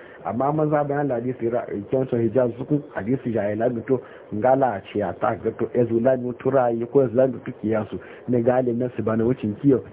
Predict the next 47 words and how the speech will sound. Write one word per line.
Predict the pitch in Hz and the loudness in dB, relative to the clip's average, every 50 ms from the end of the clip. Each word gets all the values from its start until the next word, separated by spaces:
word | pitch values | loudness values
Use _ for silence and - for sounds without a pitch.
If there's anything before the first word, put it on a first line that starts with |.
| - - - | -18 -8 -4
ya | 101 107 101 - | -4 -4 -2 -2
saba. | 110 85 82 101 - - - - - - - | -4 -4 -2 -4 -4 -6 -8 -14 -18 -12 -8
Amma | - 101 107 123 131 135 | -6 -4 -2 -2 -2 0
kawun | 131 - 139 131 120 110 107 | 2 2 2 2 2 0 0
su | - 131 | 2 2
al-Imam | 127 117 101 104 110 113 110 107 101 | 2 2 2 -2 -4 -4 -4 -4 -4
Abu | 98 95 92 101 98 | -6 -6 -4 -6 -6
Hanifa. | 92 - 95 98 98 101 - - 95 95 - - - - - - - - - | -6 -6 -6 -6 -6 -6 -6 -8 -10 -10 -10 -14 -20 -20 -20 -20 -20 -12 -2
Yau | - 143 147 135 | 2 4 4 4
ne | 135 143 143 | 4 2 0
ko | - 151 - - | 0 -2 -2 2
energy | 135 135 135 135 135 123 120 123 120 113 | 2 4 6 6 4 4 2 0 -2 -2
ji | 120 123 - - | -4 -8 -10 -8
kiyasu, | - 110 117 123 123 123 120 - 104 101 | -2 0 2 4 4 4 2 -2 -6 -6
ku | - 135 143 139 | -2 0 2 4
labo | 135 135 135 127 117 - | 4 4 2 2 0 -2
to | 143 135 | 0 2
ra'ayi | 143 139 131 131 131 120 | 2 2 2 2 0 -2
da | 113 107 107 - | -4 -6 -4 0
sauransu, | 123 123 127 123 117 - 104 - | 2 2 2 2 0 -4 -6 -2
tubu | 143 143 131 135 | -2 2 2 4
na | 131 127 120 | 4 2 0
suku, | - 147 143 143 143 - - - - - | -2 -2 -4 -4 -4 -6 -12 -20 -6 0
yan | 143 147 156 170 | 2 2 4 4
da | 160 151 | 2 2
ce | 147 - - | 2 2 0
wanda | 127 135 143 151 151 135 | 2 2 4 4 4 4
hadisi | 117 113 127 143 - 127 | 4 2 0 -2 -2 0
da | 123 127 123 | 2 2 2
tubu. | 120 - 143 135 120 101 90 - - - - - - - - - - | 2 2 0 2 2 0 -2 -6 -12 -20 -20 -20 -20 -20 -18 -4 0
Ko | 151 143 | 2 2
ji | 135 143 | 4 6
gane | 156 156 147 135 131 127 | 4 4 4 2 -2 -2
ko? | - 139 - - | -4 -4 0 2
Ebo | 139 143 165 170 | 4 4 4 4
kibo, | 165 - 175 175 151 143 139 - - - - - - | 4 4 4 4 6 4 4 2 -2 -12 -18 -12 -6
wa | - 104 151 151 | -2 0 0 0
kiya | - - 170 160 160 156 143 | -2 2 4 6 6 6 6
da | 127 127 127 | 4 2 -2
da | 120 117 120 | -2 0 2
na | 117 120 120 123 131 120 | 2 4 4 4 2 2
hadisi | 107 110 131 143 143 - 139 | 0 0 0 0 2 2 4
da | 131 139 131 | 4 4 6
ne | 135 131 | 6 4
gurgudu | 120 117 110 107 104 120 123 131 | 4 2 0 -2 -2 0 0 2
lokacin | 135 147 143 - 113 - 113 127 | 2 2 2 2 0 -2 0 -2
wucin. | 131 - 117 | -2 -4 -6